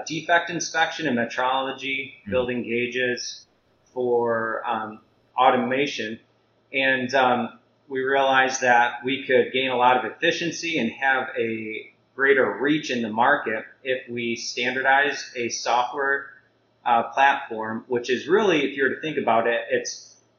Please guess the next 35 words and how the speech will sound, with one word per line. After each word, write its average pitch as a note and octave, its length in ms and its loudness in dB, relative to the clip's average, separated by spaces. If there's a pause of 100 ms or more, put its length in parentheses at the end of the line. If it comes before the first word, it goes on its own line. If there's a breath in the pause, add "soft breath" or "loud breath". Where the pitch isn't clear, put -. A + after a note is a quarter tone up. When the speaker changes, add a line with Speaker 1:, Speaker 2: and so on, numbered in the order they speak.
(100)
Speaker 1:
it's B2+ 140 -4
all D3+ 280 4
about C3 360 4
giving B2+ 480 0 (200)
robots, B2+ 760 2
P A#2+ 80 0
L A2+ 100 -2
Cs, A#2+ 920 -6
C B2 260 -6
N A#2+ 100 -2
C B2 240 -6
machines, A#2 800 -8
a A#2 60 -14
set C#3 240 4
of - 80 -2
eyes C3+ 500 0
and A#2+ 100 -4
the A#2 80 -4
intelligence A2 920 -4
to, A#2 480 -4 (460)
um, A2 480 -2
bring C#3+ 220 4
in D#3 200 2
the, B2 380 4 (120)
the A#2 160 -6
physical C#3+ 460 0
world C3+ 500 2
around B2 420 2
them A#2 280 -6 (300)
and B2 180 -12
process C3+ 560 4
that A2+ 260 0
data A2+ 340 2
to A2 80 -6
make A#2 260 -2